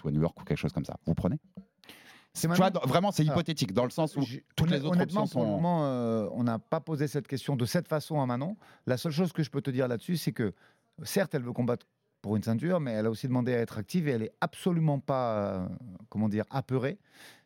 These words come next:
Speaker 2: euh, par le match-up de Barber. Et moi aussi, je suis hyper favorable. Je pense que, je pense que Messi Barber est moins forte que Erin Blankfield.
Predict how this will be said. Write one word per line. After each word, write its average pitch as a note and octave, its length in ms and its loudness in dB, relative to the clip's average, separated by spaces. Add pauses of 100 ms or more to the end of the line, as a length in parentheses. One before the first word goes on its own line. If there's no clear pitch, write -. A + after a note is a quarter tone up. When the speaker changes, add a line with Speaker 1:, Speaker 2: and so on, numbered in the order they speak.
(100)
Speaker 2:
euh, A#2 80 -2
par A#2+ 160 0
le B2 80 -4
match-up A#2+ 280 -2
de C3 80 -4
Barber. G#2 280 -4 (340)
Et A2+ 240 0
moi A#2+ 160 4
aussi, D3 300 0
je A2+ 200 0
suis G#2+ 200 -2
hyper C3+ 320 -2
favorable. B2+ 400 -2
Je - 40 -20
pense C3 200 -4
que, A#2+ 180 -2 (300)
je - 100 -16
pense D#3+ 200 -2
que D3 260 0
Messi C#3+ 260 0
Barber D3 320 0
est C3+ 60 2
moins D3 240 2
forte - 480 -6 (220)
que B2+ 80 0
Erin B2 180 2
Blankfield. A#2+ 440 -2